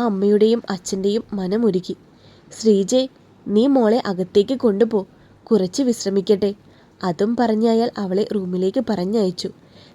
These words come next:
ശ്രീജ വേഗം പൂർവിയുമായി താഴെയുള്ള ഒരു റൂമിലേക്ക് ചെന്ന് അവളുടെ കയ്യിലുള്ള ബാഗ്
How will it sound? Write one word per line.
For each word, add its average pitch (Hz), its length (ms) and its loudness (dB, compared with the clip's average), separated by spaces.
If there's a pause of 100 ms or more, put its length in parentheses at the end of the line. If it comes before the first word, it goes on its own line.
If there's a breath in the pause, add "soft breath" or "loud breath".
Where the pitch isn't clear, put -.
ശ്രീജ 196 400 2
വേഗം 233 360 2
പൂർവിയുമായി 214 800 -2
താഴെയുള്ള 208 640 0 (440 loud breath)
ഒരു 208 180 2
റൂമിലേക്ക് 185 520 0
ചെന്ന് 220 280 0
അവളുടെ 196 320 -2
കയ്യിലുള്ള 214 500 -2
ബാഗ് 208 400 -4